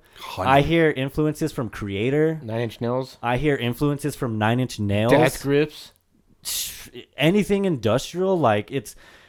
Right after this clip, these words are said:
Speaker 2: it, it's pretty nuts. Um, so h-, how did you guys feel about the sound overall? Um, did you guys have any expectations going into it? And, uh,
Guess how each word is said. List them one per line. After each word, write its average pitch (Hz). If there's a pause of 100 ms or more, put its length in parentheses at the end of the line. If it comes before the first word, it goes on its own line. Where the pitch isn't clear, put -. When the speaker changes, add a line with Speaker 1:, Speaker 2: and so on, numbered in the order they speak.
Speaker 2:
it, 156
it's 151
pretty 202
nuts. 165
Um, 120 (380)
so 156 (460)
h-, 160
how 208
did 214
you 185
guys 110
feel 101
about 98
the 101
sound 95
overall? 92
Um, 101
did 123
you 139
guys 165
have 165
any 160
expectations 156
going 165
into 170
it? 156
And, 117
uh, 104